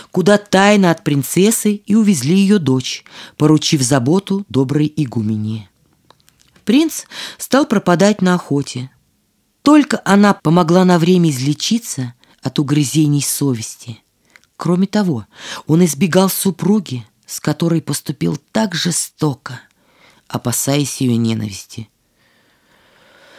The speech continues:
Но королевич ошибался. Встречает она его с прежней добротой, слушает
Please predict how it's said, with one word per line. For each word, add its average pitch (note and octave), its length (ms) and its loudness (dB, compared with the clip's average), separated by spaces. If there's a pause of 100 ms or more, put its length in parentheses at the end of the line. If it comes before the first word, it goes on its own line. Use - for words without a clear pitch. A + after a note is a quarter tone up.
(320)
Но A#3 360 4
королевич A3 800 4
ошибался. C3+ 880 -2 (1300)
Встречает G#3+ 840 -2
она C3 200 -4
его B2 440 -6 (140)
с - 140 -14
прежней G3 420 0
добротой, C#3+ 760 -4 (440)
слушает F#3 880 -2